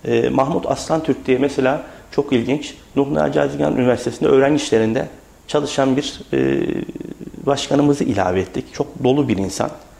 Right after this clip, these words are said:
E, Leyla Hanım var, Leyla Karaaslan. E, yıllardır kadın kollarında, ilk kadın kollarında hizmet vermiş ama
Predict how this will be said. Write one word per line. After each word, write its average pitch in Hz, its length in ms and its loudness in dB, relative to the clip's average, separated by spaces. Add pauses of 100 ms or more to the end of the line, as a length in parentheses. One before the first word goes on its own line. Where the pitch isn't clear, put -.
(1000)
E, 147 40 -8 (1120)
Leyla 147 420 6
Hanım 127 260 2
var, 139 100 2
Leyla 131 400 2
Karaaslan. 135 540 -2 (540)
E, 135 180 -2
yıllardır 135 680 2
kadın 135 240 0
kollarında, 127 500 0
ilk 139 180 -6
kadın 127 160 -2
kollarında 131 420 0
hizmet 123 440 -2
vermiş 139 300 0
ama 127 240 0